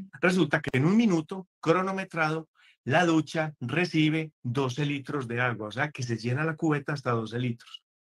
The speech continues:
Listo. Bote el agua, vuelva a poner la ducha, repitamos el procedimiento, pero vamos a tapar la mitad de los huecos de la ducha. Listo. Entonces vas a ir a la ferretería y compras silicona y le vas a tapar la mitad de los huecos a la ducha,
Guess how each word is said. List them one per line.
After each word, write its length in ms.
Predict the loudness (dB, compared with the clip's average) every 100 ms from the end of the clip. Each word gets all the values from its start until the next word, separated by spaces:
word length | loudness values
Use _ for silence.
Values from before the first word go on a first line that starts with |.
| _ _ -4
Listo. 360 | -4 -4 -10 -16 -20 -2
Bote 300 | 0 2 2
el 80 |
agua, 380 | 2 2 0 -2 -6 _ _ _ -20 _ _ 0
vuelva 220 | 2 4
a 20 |
poner 240 | 4 2 4
la 120 | 4
ducha, 440 | 4 2 0 -2 _ _ _
repitamos 600 | -2 2 2 2 2 2
el 120 | 2 0
procedimiento, 680 | 0 2 2 0 0 -2
pero 160 | 0 2
vamos 260 | 2 0
a 100 | 0
tapar 340 | 0 -2 -2 -2
la 100 | -2
mitad 300 | -2 2 2
de 60 | 2
los 40 | -2
huecos 320 | -4 -4 -4
de 80 | 0
la 120 | 0
ducha. 300 | 0 -4 -10 _ _
Listo. 360 | -6 -4 -4 -8 -10
Entonces 240 | -2 2 4
vas 140 | 2
a 60 | 2
ir 100 | 0
a 100 | 2
la 160 | 2 2
ferretería 420 | 0 -2 -2 0
y 60 | -2
compras 380 | -4 -2 -4
silicona 600 | -4 -4 -4 -2 -2 -4 -8 _ _
y 120 | 0 4
le 100 | 4
vas 180 | 2
a 60 | 0
tapar 440 | 0 2 2 2
la 140 | 2 0
mitad 300 | 0 0 2
de 60 | 2
los 100 | 2
huecos 300 | 0 -2 -4
a 60 | -2
la 120 | 0
ducha, 400 | 0 -2 -6